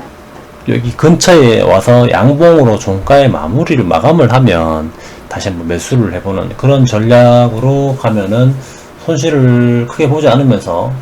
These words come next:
예, 괜찮게 한번 들어갈 수 있을 것 같긴 해요. 어, 제가 이거를 지켜보는 이유 중에 하나 더 알려드리면 얘입니다. 얘 때문에 그래요. 얘가 지금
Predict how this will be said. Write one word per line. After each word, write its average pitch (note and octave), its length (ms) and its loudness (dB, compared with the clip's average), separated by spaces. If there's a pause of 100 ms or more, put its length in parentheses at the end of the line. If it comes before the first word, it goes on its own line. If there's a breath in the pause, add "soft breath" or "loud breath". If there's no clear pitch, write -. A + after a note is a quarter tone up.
예, D#2 100 -10 (540)
괜찮게 G#2+ 460 -6
한번 F2 320 -10
들어갈 G2+ 260 -6
수 - 140 -18
있을 - 180 -18
것 - 120 -12
같긴 - 200 -16
해요. F#2 160 -12 (1300 loud breath)
어, B2 640 0
제가 E3+ 220 -2
이거를 F3 840 2
지켜보는 D#3+ 720 0
이유 D#3+ 360 -4
중에 C3 220 0
하나 B2+ 840 0
더 A2+ 100 -4
알려드리면 G#2+ 1040 -6 (1700)
얘입니다. G#2+ 560 -2 (160)
얘 - 80 -10
때문에 G#2+ 260 -6
그래요. F2 320 -10 (100)
얘가 A2 240 -2
지금 A#2+ 920 0